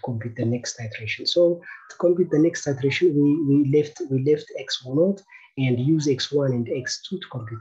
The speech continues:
X three. So X three, which is equal to X two minus, X two minus X one over f of X two minus f of X one times f of X two, and substituting those values, we obtain X two, X three will be zero point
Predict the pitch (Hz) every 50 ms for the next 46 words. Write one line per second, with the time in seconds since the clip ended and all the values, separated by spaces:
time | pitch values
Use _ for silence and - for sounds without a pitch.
0 | - - 120 - - - 123 110 - 120 113 - - 147 156 - 160 147 - -
1 | 160 - 185 185 175 151 135 - 135 127 127 - 123 123 117 110 - 143 139 -
2 | - - - 165 147 131 123 123 113 113 - _ _ _ _ _ - 147 135 -
3 | - 147 139 131 127 120 - 220 165 - - - 156 151 147 147 147 139 - _
4 | _ _ _ _ _ 147 135 123 131 131 139 135 131 139 135 - 131 123 - -
5 | - 160 139 123 117 113 110 139 131 131 135 131 139 127 - - 135 127 120 110
6 | - 123 123 120 113 - - 160 131 107 - 123 113 - - 151 123 - - -
7 | - - - 214 233 - _ _ - - _ _ - 139 131 127 123 120 113 110
8 | - 147 139 131 - - - - - 147 147 139 131 127 131 165 180 175 - 143
9 | 135 131 120 120 120 160 185 - - - _ _ _ _ _ _ 127 143 - 139
10 | 131 117 110 - - 143 139 131 131 127 131 131 131 - - _ _ _ _ _
11 | 135 127 117 - - - - - - 151 147 139 135 139 139 - - 135 131 127
12 | - - 127 - - 131 135 127 127 123 120 113 123 123 113 120 135 135 135 120
13 | - - 135 131 127 120